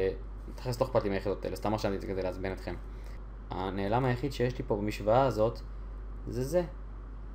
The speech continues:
אפשר לעשות סולב, אפשר לעשות מה שרוצים,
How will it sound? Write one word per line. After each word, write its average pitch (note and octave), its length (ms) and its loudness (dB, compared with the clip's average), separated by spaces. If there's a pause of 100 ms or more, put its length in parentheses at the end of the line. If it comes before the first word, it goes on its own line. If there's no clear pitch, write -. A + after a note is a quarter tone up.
(720)
אפשר C#3+ 220 6
לעשות B2+ 300 6
סולב, F#2+ 460 0 (680)
אפשר - 180 6
לעשות B2+ 220 6
מה A#2+ 140 4
שרוצים, G2+ 600 0